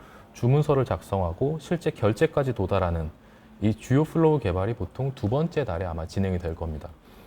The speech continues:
보통 결제까지가 완료되는 게 두 번째 달에 끝나면 정말 잘 끝나고 있는 프로젝트, 근데 실제로는 한 팔 주에서 십 주 또는 그 이상 걸릴 수 있는 게 이 정도까지의 기능이라고 봐요. 그러면 이제 여러분들 이런 생각할 수 있죠.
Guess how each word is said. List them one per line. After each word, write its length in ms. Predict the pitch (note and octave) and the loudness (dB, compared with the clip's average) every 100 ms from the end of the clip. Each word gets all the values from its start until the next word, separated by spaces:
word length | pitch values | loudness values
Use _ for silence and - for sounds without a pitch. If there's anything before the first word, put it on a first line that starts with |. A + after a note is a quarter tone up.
| - - - - - - | -20 -20 -20 -20 -10 0
보통 520 | B2 - G3 E3 - - - - | 2 4 4 4 -2 -14 -20 -2
결제까지가 760 | B2 A#2+ - F#3+ F3+ D#3 C#3+ | 4 4 4 2 4 4 4
완료되는 520 | A2 F#2 A2 G#2 F#2+ F#2+ | 4 4 2 0 -2 -2
게 260 | A#2+ G2 - | -4 -4 -2
두 140 | A#2 | 0
번째 320 | D3+ D#3 D#3+ | 2 2 0
달에 360 | C#3+ C3 C3 B2+ - | 0 0 -2 -4 -4
끝나면 400 | E3 E3 D#3+ D3+ | -2 -2 -2 -2
정말 360 | G#2+ A2+ A#2 | -2 -2 -2
잘 300 | - - A#2+ | -4 -2 -2
끝나고 480 | B2+ D3+ D3+ D3 A2+ | -2 -2 0 0 0
있는 220 | F2+ F#2 | 0 -2
프로젝트, 520 | - B2 F2+ - B2 D#3 - - - - - | -4 -6 -6 -6 -8 -8 -18 -20 -20 -20 -8
근데 80 | G2+ | -6
실제로는 580 | - D#3+ - D3+ C#3+ C3+ | -2 0 4 4 4 2
한 100 | C3+ | 0
팔 220 | D#3 D#3 | -2 -2
주에서 360 | - C3+ C3 C3 | 0 0 0 -6
십 200 | - - | -10 -12
주 260 | - E3 D#3+ | -8 -8 -6
또는 200 | - B2 | -6 -4
그 140 | - A2 | -2 0
이상 320 | G2 C3 D#3 | 0 0 -2
걸릴 300 | A#2 G2 G#2+ | -2 -2 -2
수 180 | - F#2+ | -4 -4
있는 240 | F2 F2 | -2 -2
게 220 | E2+ A#2+ - | -4 -6 -4
이 80 | |
정도까지의 580 | F#2+ B2+ B2 - F#2 F2+ | -4 -2 -4 -6 -6 -6
기능이라고 500 | - F#2 F2+ E2+ E2+ | -6 -4 -4 -6 -8
봐요. 260 | D#2 C#2+ D2+ - - - - - _ - - - - | -10 -12 -12 -18 -20 -20 -20 -20 _ -20 -20 -20 -4
그러면 240 | - D3+ C3 | 2 4 6
이제 100 | A2+ | 6
여러분들 460 | A2+ C#3+ C#3+ B2 | 6 6 4 4
이런 220 | G#2+ C3+ D3+ | 4 4 2
생각할 320 | C#3+ B2 C3 | 0 -2 -4
수 160 | - | -4
있죠. 340 | F#2 - E2+ | -6 -4 -6